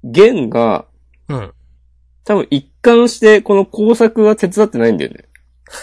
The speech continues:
Speaker 2: <laughs>
Speaker 1: なんか、
Speaker 2: はいはいはい。
Speaker 1: そういうのでなんか性格出てんなと思って。
Speaker 2: うん。
Speaker 1: で、それも別にさ、なんか全然嫌な感じじゃなくて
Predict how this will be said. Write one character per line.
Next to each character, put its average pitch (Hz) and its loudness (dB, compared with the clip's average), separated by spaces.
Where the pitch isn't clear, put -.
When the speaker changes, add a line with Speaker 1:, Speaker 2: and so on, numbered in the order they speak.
Speaker 2:
<laughs> 208 -2
Speaker 1:
な 208 0
ん 127 -2
か、 123 0
Speaker 2:
は 104 2
い 110 -12
は 110 -14
い 101 -12
は 98 -14
い。 - -20
Speaker 1:
そ 214 2
う - 6
い 233 4
う - 2
の 175 4
で 117 2
な 113 2
ん 104 -2
か - -2
性 135 0
格 123 -4
出 127 0
て 107 0
ん 95 -8
な 90 -4
と 92 -10
思 80 -10
っ - -14
て。 - -12
Speaker 2:
う 117 -16
ん。 92 -16
Speaker 1:
で、 165 -8
そ 175 0
れ 180 2
も 185 2
別 180 -2
に 170 -4
さ、 165 -2
な 110 -2
ん 104 -6
か 104 -8
全 104 -6
然 110 -2
嫌 117 -2
な 107 -4
感 87 -10
じ 85 -10
じ - -8
ゃ 82 -10
な 87 -16
く - -20
て - -14